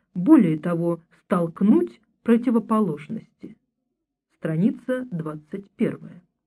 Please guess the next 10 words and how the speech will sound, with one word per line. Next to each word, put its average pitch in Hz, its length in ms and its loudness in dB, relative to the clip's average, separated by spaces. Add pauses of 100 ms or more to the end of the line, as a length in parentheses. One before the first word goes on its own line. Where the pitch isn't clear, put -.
(1600)
Человек 294 680 4
по 190 120 -2
Канту 165 560 -10 (480)
обладает 220 720 4
первоначальными 254 1040 2
задатками 202 640 -2
добра. 185 460 -6 (840)
Вместе 311 460 2
с 302 140 -4
тем 381 300 2